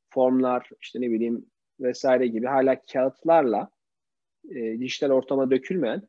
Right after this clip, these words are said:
ya da iki operasyon yapılıp yani kağıtta yazıyor bir de gelip dijital ortama giriyor. Dijitalleşme demek olmuyor aslında.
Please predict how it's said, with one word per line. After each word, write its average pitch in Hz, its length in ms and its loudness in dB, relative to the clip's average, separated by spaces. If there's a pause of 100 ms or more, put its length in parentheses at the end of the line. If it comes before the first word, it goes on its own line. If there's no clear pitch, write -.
(460)
ya 151 100 2
da 165 40 6
iki 156 200 4
operasyon 143 460 2
yapılıp 147 240 -6
yani 127 220 -4
kağıtta 151 360 0
yazıyor 165 380 4
bir 156 80 0
de 156 80 2
gelip 156 240 -2
dijital 143 240 -2
ortama 143 320 -2
giriyor. 131 280 0
Dijitalleşme 147 640 -2
demek 139 220 -4
olmuyor 123 300 0
aslında. 101 300 -18